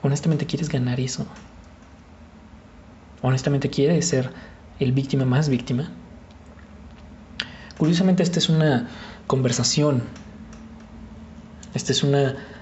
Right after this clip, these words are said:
un pensamiento, una conversación interna que tenemos generalizada, no sé si en todo el mundo, pero al menos en Latinoamérica.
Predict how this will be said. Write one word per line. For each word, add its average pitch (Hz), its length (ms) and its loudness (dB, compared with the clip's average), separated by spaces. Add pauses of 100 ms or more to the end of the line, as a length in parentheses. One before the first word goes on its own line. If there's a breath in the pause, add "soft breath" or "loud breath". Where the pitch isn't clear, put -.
(400 loud breath)
un 147 160 4
pensamiento, 139 760 4
una 131 160 0
conversación 135 440 2
interna 139 480 4
que 135 80 0
tenemos 139 480 2 (520 loud breath)
generalizada, 147 1040 4
no 156 160 4
sé - 120 -2
si - 160 0
en 160 120 4
todo 175 180 4
el 143 80 4
mundo, 160 260 4
pero 123 140 2
al 120 80 4
menos 160 240 4
en 139 100 4
Latinoamérica. 123 720 2